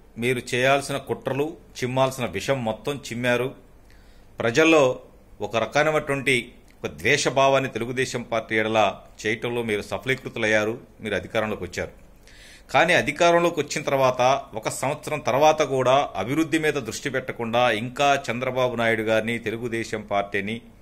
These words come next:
కేవలం సామాజిక కోణంలో చూడటంలో ఇంకా ఏంటి మీ కుట్ర?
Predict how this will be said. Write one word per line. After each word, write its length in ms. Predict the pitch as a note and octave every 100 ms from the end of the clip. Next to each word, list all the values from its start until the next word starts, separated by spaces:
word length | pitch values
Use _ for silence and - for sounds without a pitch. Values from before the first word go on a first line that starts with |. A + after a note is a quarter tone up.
| - -
కేవలం 320 | A2+ B2 A#2+
సామాజిక 680 | - G#2 C3+ C#3+ C3 C3
కోణంలో 540 | C3+ B2+ A#2+ A#2+ A#2 A2 -
చూడటంలో 500 | G#2 - G2+ G#2+ A2+ - - - -
ఇంకా 300 | A2+ C3 F3
ఏంటి 420 | D#3 C3+ D3+ F2+ D#2+
మీ 100 | G#2
కుట్ర? 420 | G#2+ A#2+ - A2+